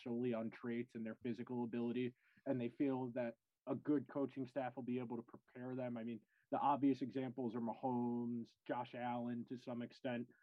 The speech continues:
guys who went to smaller schools, didn't play particularly tough competition,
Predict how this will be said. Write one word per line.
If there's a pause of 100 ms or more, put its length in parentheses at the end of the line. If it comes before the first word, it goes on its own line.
(320)
guys
who
went
to
smaller
schools,
didn't
play
particularly (100)
tough (100)
competition,